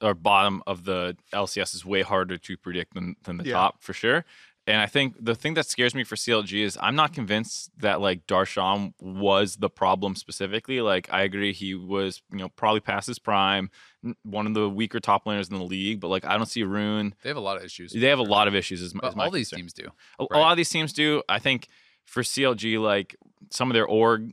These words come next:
Speaker 1: left this offseason. I haven't heard any substantial additions to it. Uh, they were doing really weird drafts. They were swapping players around at s-,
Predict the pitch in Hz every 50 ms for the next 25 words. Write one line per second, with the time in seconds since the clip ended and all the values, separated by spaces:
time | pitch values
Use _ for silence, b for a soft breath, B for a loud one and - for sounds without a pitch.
0 | - _ - 98 107 107 110 107 - - - 101 101 107 107 95 - - - -
1 | - - - 95 95 104 - - 117 101 107 104 104 - 90 101 110 110 92 90
2 | 98 98 104 101 101 101 101 101 95 98 - - 95 - - - 101 98 - -
3 | 101 69 90 90 98 95 - - 107 98 - - - 107 104 101 104 98 b b
4 | b b b b b - 101 104 98 98 92 95 95 92 104 104 101 101 98 90
5 | - 110 110 107 104 98 95 107 110 110 104 92 98 107 107 107 104 98 - -
6 | 101 98 98 98 104 101 - - 107 101 98 95 - - - 110 101 - - 104
7 | 98 - - 98 98 104 98 101 104 101 101 101 104 101 101 104 101 95 95 -
8 | - -